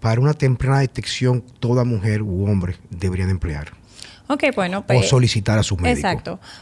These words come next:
Speaker 2: Por debajo de los cuarenta años, una sonografía es la indicada porque la densidad mamaria está más aumen-, más aumentada. ¿Qué quiere decir eso? Hay más glándula que grasa en esa distribución mamaria. Por encima de los cuarenta y cinco, por, por encima de los cuarenta años,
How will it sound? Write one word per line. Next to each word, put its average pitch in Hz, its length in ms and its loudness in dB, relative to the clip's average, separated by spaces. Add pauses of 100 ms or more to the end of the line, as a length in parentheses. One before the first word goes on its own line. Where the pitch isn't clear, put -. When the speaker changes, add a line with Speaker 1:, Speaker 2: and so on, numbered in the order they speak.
Speaker 2:
Por 254 140 -2
debajo 294 260 0
de 381 80 2
los 370 140 0
cuarenta 233 500 -2
años, 202 380 -6
una 240 340 -2
sonografía 214 800 -2
es 220 60 2
la 220 120 0
indicada 190 640 -6
porque 196 340 -8
la 196 100 -2
densidad 190 400 -4
mamaria 208 520 -4
está - 680 -8
más 180 140 -6
aumen-, 170 400 -10
más 202 280 -6
aumentada. 196 600 -4
¿Qué 208 100 -6
quiere 226 160 -2
decir 220 240 -2
eso? 180 240 -6
Hay 180 140 -4
más 208 200 -4
glándula 190 460 -2
que 165 120 -8
grasa - 500 -8
en 190 240 -6
esa 190 360 -2
distribución 190 580 -8
mamaria. 156 460 -10 (680)
Por 214 140 0
encima 240 320 0
de 277 80 2
los 285 100 -2
cuarenta 247 360 -2
y 233 60 0
cinco, 214 440 -6
por, 226 220 0
por 240 140 0
encima 233 260 0
de 269 40 0
los 262 100 -2
cuarenta 220 560 -4
años, 170 440 -6